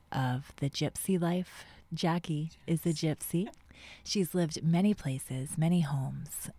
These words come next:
but she's always curated her own special sanctuary in her space. And she's the opposite of me. I am very,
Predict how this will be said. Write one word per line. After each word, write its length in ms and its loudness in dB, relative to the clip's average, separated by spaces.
but 140 -2
she's 280 0
always 800 0
curated 640 0
her 180 0
own 500 2
special 340 -4
sanctuary 600 -4
in 80 -2
her 100 0
space. 520 -8
And 540 4
she's 300 0
the 140 4
opposite 400 0
of 100 0
me. 320 2
I 220 2
am 180 4
very, 720 0